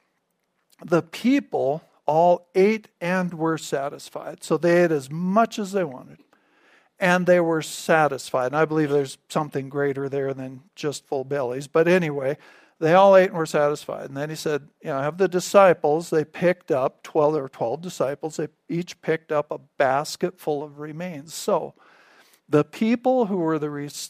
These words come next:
receivers primarily of the miracle ate and were satisfied. The people who participated with Jesus in serving the people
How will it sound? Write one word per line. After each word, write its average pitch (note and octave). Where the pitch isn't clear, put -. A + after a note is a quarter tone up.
receivers E3+
primarily D#3
of D#3
the D3
miracle D#3
ate E3+
and D3+
were C#3+
satisfied. C#3+
The D3+
people A#3
who E3+
participated F3+
with D#3
Jesus F#3
in C#3+
serving F3+
the D3
people F#3+